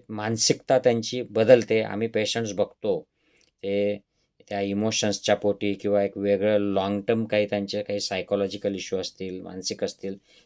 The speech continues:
त्याच्यामध्ये लोकांना असं वाटायला लागतं की आपल्याला देवाने असं, असं स्पेशलसाठी, पर्पजसाठी पाठवलं आहे. तर मला असं म्हणायचं आहे की देवांना को-, अं, देवाने,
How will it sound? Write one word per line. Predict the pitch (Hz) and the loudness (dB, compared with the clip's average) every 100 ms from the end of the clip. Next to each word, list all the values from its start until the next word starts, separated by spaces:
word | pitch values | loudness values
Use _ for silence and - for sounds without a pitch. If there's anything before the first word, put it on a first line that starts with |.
| _ | _
त्याच्यामध्ये | 95 101 104 104 104 | -10 -6 -2 0 2
लोकांना | 98 104 104 104 | 0 0 -2 -2
असं | 98 107 | -2 -2
वाटायला | 95 92 98 101 | -2 -2 -4 -4
लागतं | 95 - - 87 | -6 -10 -16 -14
की | - 127 _ _ _ _ _ | -12 -14 _ _ _ _ _
आपल्याला | - - 98 101 101 | -20 -10 -4 -2 -2
देवाने | 98 101 98 101 104 | 0 0 2 0 -2
असं, | 101 - 101 | -4 -2 -4
असं | - | -4
स्पेशलसाठी, | - - 101 - 98 101 95 98 | -8 -4 -2 -2 -4 -6 -6 -10
पर्पजसाठी | - 101 - 101 - 95 - | -12 -14 -10 -8 -8 -8 -8
पाठवलं | 95 90 95 90 | -8 -6 -4 -2
आहे. | 87 82 _ _ _ _ _ _ _ _ _ _ _ _ | -4 -8 _ _ _ _ _ _ _ _ _ _ _ _
तर | 127 | 2
मला | 131 127 139 156 151 151 135 - - - | 4 6 8 10 8 4 -2 -14 -20 -10
असं | 104 - | -2 2
म्हणायचं | 123 120 107 120 | 4 4 4 4
आहे | |
की | 120 | 2
देवांना | 117 117 120 127 135 | 6 8 8 6 0
को-, | - 139 | 0 0
अं, | 120 113 110 107 107 101 | 2 2 2 2 0 0
देवाने, | 107 110 120 123 123 | 4 6 6 6 4